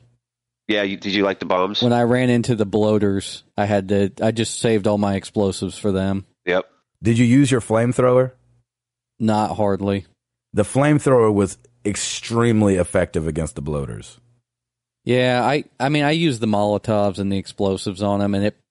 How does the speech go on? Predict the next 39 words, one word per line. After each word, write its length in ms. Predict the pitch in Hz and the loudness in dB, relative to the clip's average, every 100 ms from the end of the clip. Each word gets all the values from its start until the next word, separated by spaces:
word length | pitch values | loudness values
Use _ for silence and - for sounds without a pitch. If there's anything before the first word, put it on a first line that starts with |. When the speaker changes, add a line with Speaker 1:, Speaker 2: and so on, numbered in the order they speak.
| _ | _
Speaker 2:
that 200 | 120 117 | -2 0
usually 440 | 107 107 95 98 92 | 0 -2 -2 -2 -2
took 200 | 104 98 | -4 -4
'em 100 | 95 | -4
out 160 | 92 - | -6 -6
pretty 220 | 101 90 | -6 -4
quick, 360 | - 98 90 | -4 -4 -6
so. 380 | - 104 98 95 | -6 -2 -2 -2
Speaker 3:
Yeah, 240 | 104 139 123 | 0 2 2
I 60 | |
think 340 | 151 - 170 - | 0 0 -2 -2
the 80 | 120 | -2
Molotovs 1300 | 117 117 135 139 - 143 139 131 131 131 123 - - _ - | 0 2 4 2 0 0 2 2 2 2 -2 -10 -18 _ -4
I 120 | 117 | 0
made 280 | 117 117 120 | 2 2 2
a 80 | 117 | 2
lot, 460 | 120 113 113 - _ _ _ _ | 2 2 2 -2 _ _ _ _
and 640 | - 113 110 107 104 98 - _ _ | -2 2 2 2 2 0 -6 _ _
those, 400 | 98 98 110 104 | -4 4 4 6
um, 580 | 101 98 90 87 80 - _ _ - | 4 2 0 -2 -6 -12 _ _ -6
those 320 | 95 107 92 | 2 2 2
nail 460 | 98 104 107 101 90 | 2 4 4 4 2
explosive 600 | - - 85 80 78 71 | -2 -2 0 0 -4 -8
things. 460 | 76 67 57 - - | -8 -10 -12 -8 -2
Speaker 1:
Yeah. 260 | 107 82 - _ _ _ _ | -2 -2 -8 _ _ _ _
Speaker 3:
With 140 | - 82 | -6 -4
the 80 | 78 | -2
Speaker 1:
I, 60 | |
Speaker 3:
shrapnel. 200 | 131 92 107 | 0 2 0
Speaker 2:
Yeah. 100 | 120 | 0
Speaker 1:
I 220 | 131 131 - _ _ - | -2 -4 -14 _ _ 0
don't 180 | 131 | 0
think 180 | 120 131 | 0 -2
I 160 | 113 107 | -2 -2
ever 260 | 107 113 117 | -2 -2 -2
used 380 | 104 107 101 98 | 0 2 2 0
a 60 | |
smoke 340 | 95 110 92 - | -4 -2 -2 0
bomb. 280 | 82 76 | -2 -2